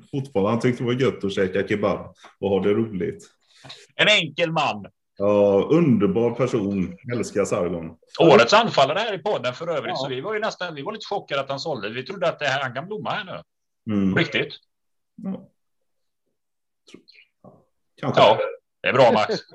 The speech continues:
Speaker 2: Det är synd att folk inte ser minspelet där, men, eh, nej, vi tyckte, nej, men vi har sagt att han kommer göra det bra i Degerfors.
Speaker 1: Ja. Ja, jag hoppas det. Jag gillar Sargon. Jag önskar honom verkligen all lycka.
Speaker 2: Mm.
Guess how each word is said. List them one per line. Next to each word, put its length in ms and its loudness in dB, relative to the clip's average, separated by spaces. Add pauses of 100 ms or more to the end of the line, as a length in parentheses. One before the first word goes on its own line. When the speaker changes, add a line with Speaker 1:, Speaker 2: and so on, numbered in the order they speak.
(200)
Speaker 2:
Det 260 0
är 300 -2
synd 280 -8
att 100 -6
folk 220 -4
inte 160 -14
ser 160 -6
minspelet 580 -6
där, 240 2
men, 200 -8
eh, 60 -6 (220)
nej, 140 -4
vi 120 -10
tyckte, 200 -8 (640)
nej, 100 -8
men 120 -8
vi 140 -8
har 80 -4
sagt 180 -4
att 120 -4
han 100 -4
kommer 140 -8
göra 140 0
det 60 -8
bra 180 0
i 20 -4
Degerfors. 420 -8 (440)
Speaker 1:
Ja. 300 -10 (160)
Ja, 160 -6
jag 80 4
hoppas 260 0
det. 240 -2
Jag 220 2
gillar 220 4
Sargon. 400 -2
Jag 100 -4
önskar 260 -2
honom 280 -4
verkligen 340 -4
all 140 -4
lycka. 200 -6
Speaker 2:
Mm. 600 0